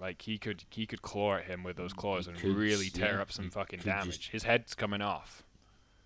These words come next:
Speaker 1: You know, like, he has the shield, but
Speaker 2: I
Speaker 1: that's
Speaker 2: feel
Speaker 1: all
Speaker 2: like
Speaker 1: the armor
Speaker 2: he's
Speaker 1: he
Speaker 2: got,
Speaker 1: has.
Speaker 2: I feel like Black Panther has an un-,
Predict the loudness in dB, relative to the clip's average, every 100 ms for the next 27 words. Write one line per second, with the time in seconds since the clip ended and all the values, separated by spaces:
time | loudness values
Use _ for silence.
0 | -4 2 6 6 6 4 6 6 6 6
1 | 8 10 8 6 4 8 8 8 6 6
2 | 6 6 6 6 4 0 -2 2 4 6
3 | 6 4 -4 -20 -14 -4 0 0 2 2
4 | 2 0 -2 2 2 0 -4 -8 -6 -4
5 | 0 -2